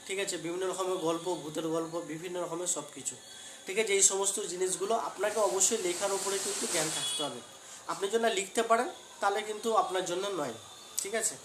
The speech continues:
তাহলে আপনি ফটো, ফটো যেগুলো রয়েছে সেইগুলো বিষয়ে আপনি কমেন্ট করবেন, যদি বেশি কমেন্ট আসে সেই বিষয়ে কিন্তু আমরা প্রুফ সহকারে যে কীভাবে কোথায় বিক্রি করবেন না করবেন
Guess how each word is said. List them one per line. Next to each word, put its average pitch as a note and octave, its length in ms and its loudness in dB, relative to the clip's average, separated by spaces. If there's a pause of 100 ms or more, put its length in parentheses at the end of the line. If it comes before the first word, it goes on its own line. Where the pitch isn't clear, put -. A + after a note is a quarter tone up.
(320)
তাহলে A3+ 140 6
আপনি A#3 260 4
ফটো, G#3 260 0
ফটো G3+ 180 0
যেগুলো G3 320 0
রয়েছে F#3 260 -2
সেইগুলো F3+ 360 0
বিষয়ে F3+ 260 0
আপনি A3 180 -2
কমেন্ট F3+ 300 2
করবেন, G#3+ 240 0
যদি F3+ 180 -2
বেশি F3+ 320 0
কমেন্ট F3 260 0
আসে A#3 180 -2
সেই F3+ 200 0
বিষয়ে E3+ 300 0
কিন্তু E3+ 220 -6
আমরা F3+ 240 -2 (460)
প্রুফ A#3 240 0
সহকারে G#3+ 540 4
যে A3 100 0
কীভাবে G3 340 0
কোথায় F#3 280 -2
বিক্রি F#3 400 -6
করবেন F#3+ 240 -2
না F3 160 2
করবেন F#3 300 -4